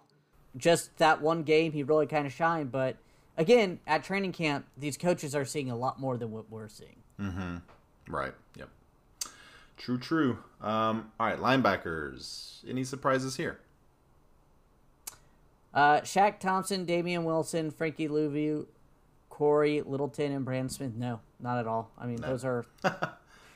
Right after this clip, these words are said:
Speaker 1: Julian Stanford could have made it just because of special teams, as he was a really good special team player. Other than that, no.
Speaker 2: Well, Stanford's on I R, so, you know, he technically made the team, but he's,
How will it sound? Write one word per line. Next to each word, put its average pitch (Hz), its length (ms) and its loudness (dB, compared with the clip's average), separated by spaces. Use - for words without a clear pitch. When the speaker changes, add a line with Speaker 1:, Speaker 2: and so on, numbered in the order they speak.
Speaker 1:
Julian 262 420 8
Stanford 185 840 2
could 175 200 2
have 175 100 2
made 165 240 4
it 175 160 0
just 143 260 -2
because 147 300 -2
of 127 80 -6
special 135 340 -6
teams, 139 380 -6
as 123 160 -8
he 135 80 -6
was 120 120 -6
a 123 60 -4
really 117 260 -4
good 110 140 -8
special 120 320 -12
team 147 300 -10
player. 156 440 2
Other 170 160 6
than 175 100 2
that, 170 240 4
no. 127 240 -10
Speaker 2:
Well, 139 160 10
Stanford's 139 420 6
on 113 160 6
I 98 160 6
R, 80 260 2
so, 82 380 -4
you 85 180 -10
know, 85 80 -8
he 95 80 -6
technically 104 400 -2
made 87 200 -4
the 82 60 -4
team, 80 320 -10
but 78 80 -6
he's, 80 300 -10